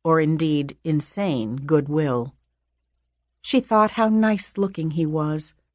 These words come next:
and how he seemed to be so unaware of it. He wore a brush cut, in the style of the time, particularly if you were anything like an engineer,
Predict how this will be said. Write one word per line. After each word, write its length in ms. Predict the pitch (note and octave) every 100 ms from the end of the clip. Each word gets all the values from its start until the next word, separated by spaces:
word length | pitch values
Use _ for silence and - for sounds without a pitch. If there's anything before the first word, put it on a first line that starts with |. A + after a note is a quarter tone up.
| _ -
and 120 | F3+
how 180 | G#3 G#3
he 100 | G#3
seemed 320 | G3 B3 A3+
to 40 | G3
be 140 | F#3
so 340 | E3+ - A#3 A3+
unaware 480 | A3 G#3 G#3 A#3+
of 120 | D3 A#2+
it. 160 | E2 _ _ _ _ _ _ _ _ _
He 120 | A#3
wore 300 | G3+ A#3+ G#3+
a 60 | D#3+
brush 380 | F3+ F#3+ F#3 -
cut, 400 | - C3+ - - _ _ -
in 180 | B3+
the 80 | A3
style 500 | E3+ - F3+ D#3 C#3
of 140 | C3+ A#2
the 60 |
time, 520 | - F#3 D3+ A#2+ - - _ _ _ -
particularly 720 | - F#3 E3+ C3+ C3 B2 B2+
if 120 | C3
you 100 | D3+
were 180 | C3+ C3+
anything 440 | - D3 C3+ C3+ C3
like 280 | D3 C#3+ C3+
an 100 | B2+
engineer, 720 | C3 A2+ A2 D3 D3 F#2